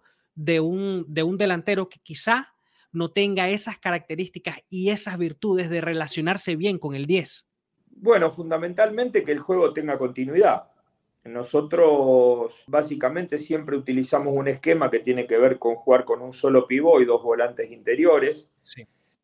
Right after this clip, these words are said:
Speaker 2: El hecho de jugar con dos interiores hace que a veces el, en el entre líneas por el centro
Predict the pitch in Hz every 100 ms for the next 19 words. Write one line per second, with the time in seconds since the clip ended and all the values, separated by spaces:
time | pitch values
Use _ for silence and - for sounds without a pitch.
0 | _ - 117 131 135 170 151 - 151 151
1 | 143 143 147 147 139 139 180 170 139 127
2 | 131 127 - 117 120 139 - 131 127 123
3 | 120 120 - 120 120 120 123 123 123 131
4 | 160 165 147 - 127 120 123 - 160 165
5 | 147 147 160